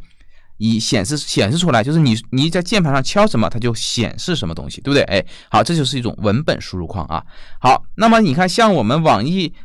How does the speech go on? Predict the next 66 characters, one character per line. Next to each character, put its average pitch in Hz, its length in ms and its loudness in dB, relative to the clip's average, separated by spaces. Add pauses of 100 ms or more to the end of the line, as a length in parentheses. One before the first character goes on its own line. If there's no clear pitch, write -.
(100)
注 220 140 0
册 233 120 0
的 185 40 0
时 156 60 2
候， 147 60 2
你 123 60 0
看 139 80 0
这 190 120 -2
个 - 20 0
地 170 80 2
方， 151 160 0 (140)
我 110 120 -2
们 113 120 0
是 - 100 -6
不 156 40 -4
是 156 40 0
要 143 80 2
输 156 220 -4
点 120 200 0
儿 156 140 4
点 - 160 -4
儿， - 80 -12 (600)
对 160 100 2
不 160 40 4
对？ 139 60 6
哎， 113 160 4
那 175 240 2
这 320 240 2
种 101 300 -2
输 - 200 -6
入 123 60 0
框 113 220 0
呢， 101 120 2 (220)
我 - 80 -4
们 113 140 2
来 101 100 2
看 143 220 0
一 - 20 2
下， 101 160 -2
它 156 180 0
也 127 220 2
有 170 120 2
另 180 220 0
外 202 160 4
一， 95 200 -2 (240)
一 107 120 0
个 120 120 0
名 92 240 -2
字 98 100 -6
叫 107 160 0
什 - 100 -8
么？ 80 80 -2 (360)
password 107 500 -2 (200)
啊。 87 140 -4 (280)
好， 139 140 4
你 143 60 2
看， 190 200 2
当 226 240 6
我 170 80 4
们 127 120 0
把 127 240 2
这 180 160 -4
个 151 80 0
地 147 200 -2
方 131 160 -2
的 98 180 0